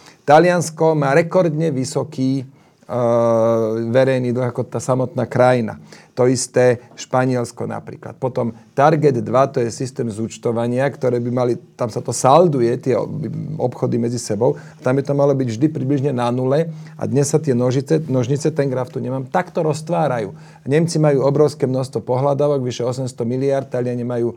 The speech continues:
a Španieli dokopy majú približne to množstvo záväzkov voči tomu zúčtovaciemu systému.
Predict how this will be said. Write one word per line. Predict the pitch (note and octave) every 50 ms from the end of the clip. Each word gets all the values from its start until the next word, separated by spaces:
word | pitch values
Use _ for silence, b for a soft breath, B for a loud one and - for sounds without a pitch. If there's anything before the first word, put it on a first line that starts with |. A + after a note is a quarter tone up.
| B B B
a | B G#2
Španieli | - - C3 B2+ B2 B2+ B2+ B2 A2+
dokopy | A#2+ C3 B2+ - B2+ - A#2+
majú | A#2+ A2+ A2+ - A#2+
približne | B2 A#2 A#2+ G#2+ A2+ A2
to | G2+ - B2+
množstvo | B2 A#2+ A#2+ A#2 - - A#2+ A#2 G2+ - - - _
záväzkov | - G#2 C3+ C3 C#3 C#3+ C#3+ D#3+ D#3 D#3+ D#3 D#3 D#3+ D3+ D3 C#3
voči | C#3 - C#3
tomu | C3 - C#3+ C#3 C3
zúčtovaciemu | B2 C3+ B2 - - C3 B2+ B2 - C#3+ C3 C3 A#2+
systému. | - B2 A#2 - - B2+ B2+ B2+ A#2+